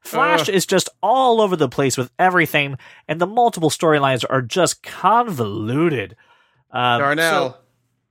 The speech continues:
Speaker 2: you, we have some explaining to do. You are wrong, sir.
Speaker 1: <laughs> Don't, don't say that. He's
Speaker 2: This is
Speaker 1: entitled
Speaker 2: my
Speaker 1: to his
Speaker 2: friend. I
Speaker 1: opinion.
Speaker 2: can tell him he's wrong.
Speaker 1: Okay. Uh, so, Darnell, I will say this, man.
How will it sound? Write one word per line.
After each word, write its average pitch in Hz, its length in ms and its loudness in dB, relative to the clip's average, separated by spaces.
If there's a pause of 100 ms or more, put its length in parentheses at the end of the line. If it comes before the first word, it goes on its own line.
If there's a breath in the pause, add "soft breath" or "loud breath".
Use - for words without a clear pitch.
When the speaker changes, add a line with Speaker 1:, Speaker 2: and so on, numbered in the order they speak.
Speaker 2:
you, 143 300 -8
we 143 180 -8
have 143 160 0
some 139 160 -6
explaining 180 540 0
to 156 80 2
do. 139 480 0 (440)
You 151 140 -4
are 117 120 -2
wrong, 120 600 0
sir. 110 440 0 (340)
Speaker 1:
<laughs> - 340 -20
Don't, 370 240 -4 (420 soft breath)
don't 466 280 0
say 139 380 0
that. 113 300 -2
He's 349 160 -2
Speaker 2:
This 196 160 0
is 233 60 -4
Speaker 1:
entitled 240 140 0
Speaker 2:
my 240 140 2
Speaker 1:
to 233 60 0
his 226 60 -6
Speaker 2:
friend. 208 260 0
I 170 40 0
Speaker 1:
opinion. 175 100 0
Speaker 2:
can 165 120 -2
tell 196 200 0
him 180 80 0
he's 156 160 0
wrong. 143 380 -2
Speaker 1:
Okay. 98 1000 -4 (640 loud breath)
Uh, 185 480 0
so, 214 160 0
Darnell, 208 360 0 (160 soft breath)
I 165 60 2
will 165 80 0
say 196 120 0
this, 202 180 -2
man. 165 180 0